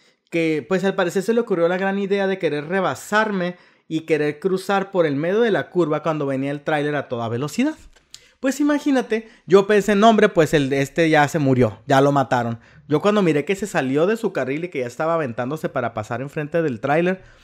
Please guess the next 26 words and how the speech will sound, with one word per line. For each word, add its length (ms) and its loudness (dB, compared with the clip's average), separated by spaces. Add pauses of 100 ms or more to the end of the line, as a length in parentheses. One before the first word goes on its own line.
(180)
pensé 340 -2
que 160 -2
ya 180 4
no 140 0
la 340 2
iba 160 2
a 80 2
contar 320 -2
esa 200 -4
gente 280 -2
porque 320 -2
iba 160 0
a 80 0
chocar 380 -6
y 40 -10
se 120 -8
iba 100 -8
a 40 -10
matar. 340 -8 (440)
Entonces 440 -4
lo 140 -2
que 120 -2
yo 160 0
hice 320 -2
fue 360 -4
que, 260 -4